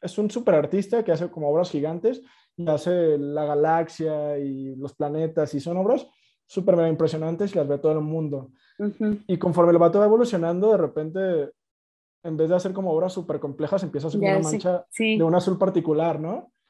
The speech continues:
Speaker 2: Ujú.
Speaker 1: Eh, bueno, para no spoilear,
Speaker 2: <laughs>
Speaker 1: eh, pero de repente el vato de hacer súper galaxias y súper universos y súper complejo, empieza a hacer solamente obras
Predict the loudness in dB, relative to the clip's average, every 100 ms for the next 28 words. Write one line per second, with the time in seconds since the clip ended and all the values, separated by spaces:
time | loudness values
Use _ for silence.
0 | _ -6 -6 -2 2 2 4 2 2 0
1 | -2 0 2 6 6 4 -8 _ 0 4
2 | 4 2 0 0 4 4 4 2 0 2
3 | 0 2 0 0 -2 -4 -10 -8 -4 -2
4 | -2 -2 -4 -4 -4 -4 -10 -4 -2 2
5 | 2 2 0 -6 -6 -8 -8 -2 0 -2
6 | -4 -6 -4 2 6 8 6 2 -4 _
7 | _ _ _ -4 4 4 6 2 0 0
8 | -4 -4 -6 -4 -2 -2 -2 -6